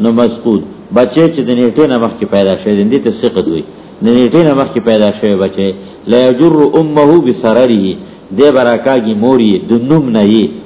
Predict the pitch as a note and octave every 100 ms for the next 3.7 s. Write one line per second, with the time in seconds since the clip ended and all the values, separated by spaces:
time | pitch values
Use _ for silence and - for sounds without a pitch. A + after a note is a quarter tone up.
0 | - A2+ D#3 C3+ B2+ B2 B2 B2 G2+ F#2
1 | F2+ E2+ F2+ E2 - F2 - - - -
2 | - B2 C#3 C3+ B2+ B2+ G2+ - - -
3 | C#2 - - - - A#2+